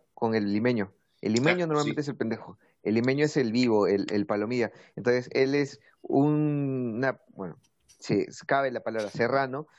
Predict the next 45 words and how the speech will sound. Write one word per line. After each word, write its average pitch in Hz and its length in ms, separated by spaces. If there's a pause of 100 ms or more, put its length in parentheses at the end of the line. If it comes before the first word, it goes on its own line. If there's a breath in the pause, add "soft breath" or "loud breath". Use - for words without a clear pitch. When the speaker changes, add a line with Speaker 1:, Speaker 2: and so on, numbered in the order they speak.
(320 loud breath)
Speaker 1:
que 117 400 (260 soft breath)
llega 147 520
a - 20
Lima 156 540 (520)
y 127 180
que 107 480
se - 180
acopla 151 320
muy 156 160
rápido 165 380
y 135 80
adopta 147 340
muy 147 140
rápido 151 340
todo 160 240
lo 156 180
que 117 200
Lima 131 400
le 117 320
ofrece, 120 460
malo 113 480
o - 20
bueno, 120 320 (440 soft breath)
y 110 280
que 113 180
lo 117 100
usa 143 300
a 143 40
favor 127 520
de 131 140
él. 107 160 (240)
Entonces, 120 280
es 104 120
como 113 320
que - 180
me, 107 180
me, 110 200 (100)
me, 117 160 (180)
te 113 140
cobra, 135 300
te - 260
quiebra 170 260
ese 156 140
paradigma 139 540
que 117 180